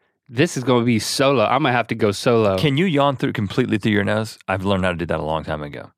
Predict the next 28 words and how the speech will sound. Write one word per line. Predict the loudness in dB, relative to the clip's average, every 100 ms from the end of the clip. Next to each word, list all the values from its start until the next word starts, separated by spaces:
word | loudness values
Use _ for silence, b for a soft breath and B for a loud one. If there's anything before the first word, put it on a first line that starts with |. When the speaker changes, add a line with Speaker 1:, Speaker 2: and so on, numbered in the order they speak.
| _ -4
Speaker 1:
Well, | 0
why | 2 2
didn't | 2 2
you | 2
do | 2 0 2
it | 2 -2 -4
tonight? | 0 2 2 0 -4 -16 -20 -4
Speaker 2:
I | -2
did | 2 2 2 2
every | 0 0 2 0 2
other | 0 2 0
t-, | -2 -2
what | 2 2
I'm | 2
telling | 0 2 0
you | -2
is | 2
that | 2 2 -2
the |
only | 0 2 2
other | 0
time | 0 -2
she | 0 -2
accused | 0 -2 0
me | 2
of | 2 0
it | -4 0
was | 2 2